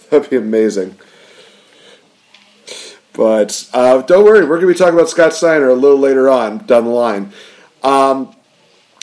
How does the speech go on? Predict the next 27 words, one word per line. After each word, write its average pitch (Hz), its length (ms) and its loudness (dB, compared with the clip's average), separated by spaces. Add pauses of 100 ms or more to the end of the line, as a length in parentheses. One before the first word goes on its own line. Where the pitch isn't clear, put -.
(120)
honestly, 196 560 0
as 160 220 -6
far 160 320 2
as 196 160 0
for, 151 220 -2
like, 135 140 -2
a 123 40 -6
season 139 380 -6
premiere 127 340 -2
of 101 140 -6
Raw, 113 260 0
for 143 180 -14
the 123 80 -8
most 110 520 -6
part, 139 480 -4 (580)
nothing 208 460 -6
really 220 340 0
too 185 240 -2
eventful, 165 720 -2
although 135 680 2 (640)
we 107 80 -6
have 113 140 0
to - 100 -12
talk 180 240 0
about 127 240 0
this 117 260 0
because 117 400 -2